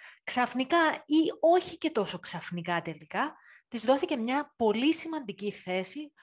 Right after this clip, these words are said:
που απαιτούσε όχι μόνο να αλλάξει εργασία, αλλά και χώρα διαμονής.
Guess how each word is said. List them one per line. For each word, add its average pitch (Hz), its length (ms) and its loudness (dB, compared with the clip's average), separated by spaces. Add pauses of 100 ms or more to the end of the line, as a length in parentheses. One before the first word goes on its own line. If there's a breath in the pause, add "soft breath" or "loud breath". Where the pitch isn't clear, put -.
(120)
που 226 120 0
απαιτούσε 285 600 0 (300 soft breath)
όχι 320 280 -2
μόνο 415 200 2
να 320 120 0
αλλάξει 190 380 -4
εργασία, 165 440 -6
αλλά 233 480 -4
και 208 140 -2
χώρα 208 420 0
διαμονής. 202 760 -8